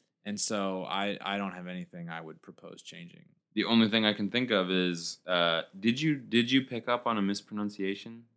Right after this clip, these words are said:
Speaker 2: on the second viewing?
Speaker 1: Um, I remember having thought that the first time, and I watched actually very intently the second time and did not notice anything.
Speaker 2: Hmm.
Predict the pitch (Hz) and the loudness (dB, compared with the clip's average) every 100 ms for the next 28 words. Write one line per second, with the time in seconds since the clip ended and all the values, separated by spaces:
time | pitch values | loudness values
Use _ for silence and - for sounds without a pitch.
0 | - 101 101 104 104 104 101 107 117 - | -6 -6 -4 -6 -6 -8 -8 -10 -14 4
1 | 135 135 135 135 135 - 131 135 131 139 | 8 8 8 6 2 4 6 6 6 6
2 | 156 156 143 127 120 - 127 113 113 - | 4 4 4 2 0 0 2 4 4 2
3 | 123 123 120 - - 113 107 - 104 92 | 2 2 2 -2 -2 -2 -2 -2 -4 -2
4 | 92 - 113 104 101 110 127 147 - 117 | -4 -4 -2 0 2 4 4 2 0 0
5 | - 117 95 104 143 151 135 151 156 117 | 0 -2 0 2 4 2 2 2 2 0
6 | 101 - 101 101 98 98 101 101 101 98 | -2 -2 -4 -4 -4 -2 -2 0 0 -2
7 | 104 95 95 87 92 78 80 82 - 104 | -2 -2 -2 -4 -8 -12 -16 2 6 6